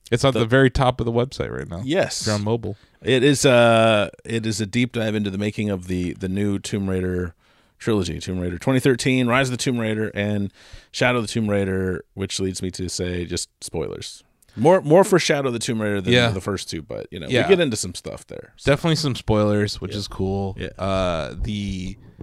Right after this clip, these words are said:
Speaker 1: I guess the enemy, like, the bad guy
Speaker 2: Yeah.
Speaker 1: in Shadow is a pretty cool character.
Speaker 2: Yeah.
Speaker 1: It's kinda deep.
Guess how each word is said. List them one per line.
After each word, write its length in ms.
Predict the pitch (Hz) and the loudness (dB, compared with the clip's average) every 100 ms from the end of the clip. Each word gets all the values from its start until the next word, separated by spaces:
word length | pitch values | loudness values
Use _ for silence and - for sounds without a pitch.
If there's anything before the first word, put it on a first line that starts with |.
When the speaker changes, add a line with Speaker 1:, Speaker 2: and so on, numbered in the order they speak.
| - _ - - - | -20 _ -10 -10 -8
Speaker 1:
I 40 | |
guess 220 | 104 95 | -8 -8
the 300 | - 85 69 - - | -10 -14 -14 -16 -6
enemy, 580 | 101 107 110 107 107 117 _ _ | -4 -4 -4 -6 -8 -12 _ _
like, 140 | 107 - | -18 -16
the 60 | |
bad 360 | 80 80 90 95 | -10 -6 -4 -4
guy 420 | 90 90 90 101 | -4 -2 -4 -6
Speaker 2:
Yeah. 300 | 101 90 85 | -4 -4 -2
Speaker 1:
in 120 | 95 | -6
Shadow 440 | 92 104 98 98 95 | -6 -6 -4 -4 -4
is 160 | 92 | -8
a 60 | 80 | -12
pretty 280 | - 208 127 | -6 -4 -4
cool 360 | - 87 87 | -4 -6 -6
character. 580 | 104 92 87 98 92 95 | -6 -8 -8 -6 -8 -8
Speaker 2:
Yeah. 260 | - 78 78 | -8 -8 -10
Speaker 1:
It's 100 | - | -10
kinda 240 | - 107 | -4 -4
deep. 400 | 92 82 90 - | -4 -8 -10 -12